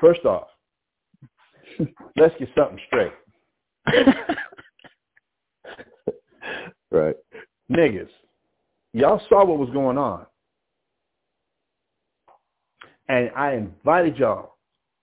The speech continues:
Speaker 1: to come and help us, which y'all should have came quickly even before I invited you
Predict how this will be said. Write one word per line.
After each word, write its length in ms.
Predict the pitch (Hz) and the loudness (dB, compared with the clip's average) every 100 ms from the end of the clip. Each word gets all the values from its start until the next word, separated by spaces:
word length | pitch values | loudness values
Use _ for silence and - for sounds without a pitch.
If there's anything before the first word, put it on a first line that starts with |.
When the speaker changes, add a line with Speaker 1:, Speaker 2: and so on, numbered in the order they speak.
| _ _ | _ _
Speaker 1:
to 80 | 131 | -8
come 180 | 160 131 | -4 -2
and 100 | 120 | -2
help 220 | 147 - | -2 -4
us, 120 | 85 - _ _ _ _ _ _ _ _ | -8 -18 _ _ _ _ _ _ _ _
which 160 | 143 143 - | -4 -4 -2
y'all 240 | 120 214 | 0 0
should 140 | 247 165 | -2 -6
have 80 | - | -4
came 180 | 151 | -4
quickly 380 | 131 - 220 160 | -4 -6 -6 -4
even 160 | 165 165 | -4 -4
before 280 | 147 165 156 | -4 -4 -4
I 140 | 135 | -4
invited 640 | 113 98 - 220 240 143 | -8 -8 0 0 2 -2
you 220 | 104 90 | -6 -14